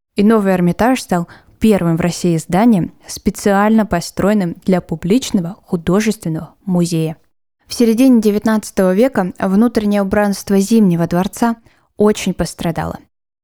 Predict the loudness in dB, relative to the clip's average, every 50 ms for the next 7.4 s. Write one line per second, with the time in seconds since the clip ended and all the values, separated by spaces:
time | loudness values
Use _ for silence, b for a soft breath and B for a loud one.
0 | _ _ _ -4 0 2 4 4 4 2 2 0 0 2 2 2 2 0 -2 _
1 | _ _ _ _ -2 0 0 0 0 0 -2 -2 -4 -10 -18 _ _ _ _ _
2 | -4 -4 -2 2 2 2 2 4 2 2 0 2 0 -2 -2 -6 -8 _ 0 2
3 | 2 2 0 -2 -2 -2 -2 -2 -2 -4 -2 -2 0 2 2 2 0 0 b b
4 | b b b b -10 -6 -2 -2 -2 -2 -4 -8 -8 -8 -4 -2 2 2 4 4
5 | 4 2 2 0 -4 -6 -8 _ _ _ -4 -2 0 0 2 0 0 0 0 0
6 | 0 -2 -4 -10 _ _ _ _ _ _ -2 0 0 2 2 0 -2 0 0 2
7 | 2 2 2 0 -2 -6 -6